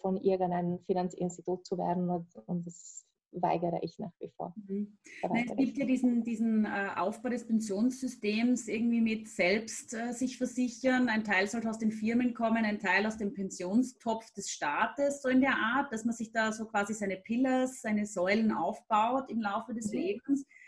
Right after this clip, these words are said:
Speaker 2: weil ja die Aussicht auf unsere Pensionen nicht mehr so, also ich meine, man hört das natürlich, aber ich kenne relativ viele Leute, die dann sagen,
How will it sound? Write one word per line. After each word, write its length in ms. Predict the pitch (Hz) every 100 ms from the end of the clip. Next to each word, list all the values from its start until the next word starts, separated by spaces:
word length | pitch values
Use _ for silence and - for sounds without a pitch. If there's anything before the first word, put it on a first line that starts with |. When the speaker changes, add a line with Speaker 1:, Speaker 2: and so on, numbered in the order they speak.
| - - - -
Speaker 2:
weil 360 | 208 208 226 254
ja 160 | 247 247
die 160 | 233 -
Aussicht 500 | 185 277 - 262 247
auf 100 | 240
unsere 280 | 247 - 247
Pensionen 680 | 247 233 - 202 226 240 208
nicht 240 | 220 -
mehr 100 | 208
so, 220 | 202 185 -
also 160 | 208
ich 60 | 214
meine, 120 | 220
man 200 | 220 214
hört 280 | 180 285 320
das 160 | 302
natürlich, 520 | 240 254 233 220 226 - - -
aber 80 | 202
ich 100 | 208
kenne 220 | 208 214
relativ 440 | 220 220 214 226 -
viele 280 | 214 233 262
Leute, 400 | 202 165 208 233
die 100 | 214
dann 160 | 240 226
sagen, 380 | 214 214 214